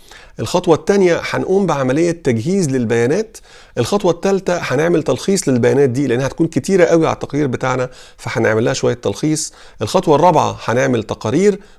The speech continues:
بطريقتين، هنشوف طريقتين ممكن نعمل تقارير مختلفة من الداتا اللي جات لنا دي. والخطوة الأخيرة هنشوف لما تيجي بيانات جديدة أو إكسل فايلز جديدة جوه نفس الفولدر إزاي بيحصل تحديث للكويري بتاعتنا وللتقارير بتاعتنا بشكل تلقائي.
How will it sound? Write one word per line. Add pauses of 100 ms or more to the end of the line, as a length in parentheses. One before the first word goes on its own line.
بطريقتين،
هنشوف
طريقتين
ممكن
نعمل
تقارير
مختلفة (320)
من
الداتا
اللي
جات
لنا
دي. (280)
والخطوة
الأخيرة
هنشوف
لما
تيجي
بيانات
جديدة
أو
إكسل
فايلز
جديدة
جوه
نفس
الفولدر (340)
إزاي
بيحصل
تحديث
للكويري
بتاعتنا (240)
وللتقارير
بتاعتنا (320)
بشكل
تلقائي.